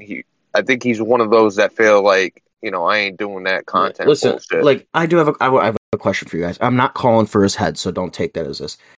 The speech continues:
Speaker 2: The, I'm, I'm kinda calling out, you know, like, everybody that does it. How do you feel about top players, for example, T Bandit,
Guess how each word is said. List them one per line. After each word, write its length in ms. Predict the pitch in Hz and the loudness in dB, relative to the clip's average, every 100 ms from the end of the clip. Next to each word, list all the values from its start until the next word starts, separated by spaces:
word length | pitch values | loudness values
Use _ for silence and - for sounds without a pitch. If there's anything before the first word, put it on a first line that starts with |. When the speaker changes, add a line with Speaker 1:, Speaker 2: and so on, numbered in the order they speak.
| _ _ | _ _
Speaker 2:
The, 120 | 107 | -2
I'm, 220 | 82 107 - | -2 -2 -4
I'm 100 | 113 | -4
kinda 220 | 123 117 | -2 -2
calling 300 | - 107 101 | 0 0 2
out, 260 | 98 - | -2 -2
you 60 | 110 | -4
know, 120 | 101 | -4
like, 220 | 67 82 - | -6 -12 -6
everybody 340 | 117 104 98 | -4 -2 -4
that 140 | 90 78 | -6 -6
does 180 | 95 87 | -6 -6
it. 80 | |
How 160 | - 117 | -4 -2
do 80 | 135 | -2
you 80 | 143 | -2
feel 160 | - | -2
about 240 | 123 104 - | 0 0 -2
top 280 | 104 90 | -6 -6
players, 640 | - 95 95 95 98 - - | -6 -4 -2 -4 -6 -14 -20
for 200 | _ 90 | _ -10
example, 420 | 98 104 95 95 101 | -8 -6 -6 -6 -6
T 160 | 104 | -4
Bandit, 420 | 107 101 95 92 | -4 -4 -4 -6